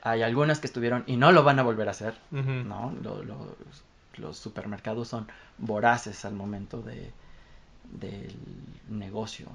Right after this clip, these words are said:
Speaker 1: ¿no?
Speaker 2: Ujú.
Speaker 1: Este, te cobran por derecho de piso,
Speaker 2: Sí, sí, sí.
Speaker 1: exhibición, eh, descuentos, etcétera. Entonces,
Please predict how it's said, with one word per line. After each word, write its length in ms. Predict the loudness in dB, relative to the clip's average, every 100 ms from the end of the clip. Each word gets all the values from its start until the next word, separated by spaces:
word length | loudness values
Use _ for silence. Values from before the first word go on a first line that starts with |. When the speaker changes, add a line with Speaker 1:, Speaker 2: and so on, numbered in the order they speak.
| -6
Speaker 1:
¿no? 80 |
Speaker 2:
Ujú. 300 | -4 -4 -6 -8
Speaker 1:
Este, 240 | -14 -20 -18 -14
te 100 | -6
cobran 360 | -2 -2 -4 -8
por 280 | -10 -12 -14 -20 -20 -20 _
derecho 420 | -8 -6 -6 -6 -8
de 80 |
piso, 680 | -8 -4 -4 -4 -4 -2 -2
Speaker 2:
Sí, 60 | -4 -4 -2 -2 -4
sí, 160 | -6 -10
sí. 140 | -4
Speaker 1:
exhibición, 840 | 0 2 4 4 2 0 -2 -6 -10 -14 -16
eh, 240 | -14 -12 -10
descuentos, 1080 | -12 -10 -6 -4 -4 -6 -8 -8 -10 -14 -20 -20 -20 -20 -20 -20 -16
etcétera. 440 | -14 -12 -12 -12
Entonces, 540 | -12 -12 -12 -12 -14